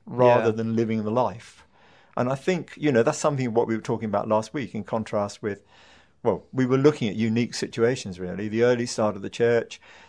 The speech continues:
Speaker 1: the, the way that Jesus was discipling his disciples into life,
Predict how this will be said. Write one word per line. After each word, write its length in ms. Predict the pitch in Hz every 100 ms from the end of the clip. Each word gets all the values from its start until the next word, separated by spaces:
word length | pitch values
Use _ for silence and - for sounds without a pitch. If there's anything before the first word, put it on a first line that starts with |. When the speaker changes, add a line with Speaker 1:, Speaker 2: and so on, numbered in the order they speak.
| -
Speaker 1:
the, 220 | 107 98
the 140 | 98 104
way 220 | 123 131
that 260 | 110 107 95
Jesus 440 | 123 123 110 -
was 160 | 107 95
discipling 680 | 117 - - 131 139 113 101
his 220 | 135 147
disciples 580 | 135 117 - 107 123 104
into 260 | 101 95
life, 520 | 101 110 98 - -